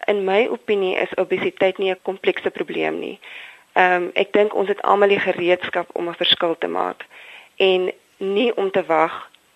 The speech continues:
tot dit te laat is nie, maar die tyd is nou. So ek dink wat ons moet doen is om te fokus op die oorsake en 'n gebalanseerde dieet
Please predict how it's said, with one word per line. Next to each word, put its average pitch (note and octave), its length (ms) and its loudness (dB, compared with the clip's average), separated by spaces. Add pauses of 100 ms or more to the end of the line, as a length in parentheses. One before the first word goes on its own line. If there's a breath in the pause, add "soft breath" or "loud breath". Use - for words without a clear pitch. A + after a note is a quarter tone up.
tot F#3+ 140 0
dit F3+ 160 2
te F#3 100 0
laat E3+ 340 -2
is - 160 -4
nie, F3 100 -6
maar E3+ 160 -4
die E3+ 100 -6
tyd E3+ 260 -2
is - 160 -8
nou. - 260 -6 (460 loud breath)
So - 100 0
ek - 140 -10
dink G3+ 200 2
wat G3 160 2
ons A#3 140 -6
moet G#3 140 -2
doen F#3+ 160 0
is F3+ 120 -8
om F#3 120 -6
te F#3+ 100 -6 (100)
fokus G3+ 300 -2
op F#3+ 100 -8
die - 140 -6
oorsake F3+ 800 0 (540 loud breath)
en G#3 340 4
'n G3 140 -4
gebalanseerde G3+ 880 0 (160)
dieet F3+ 600 0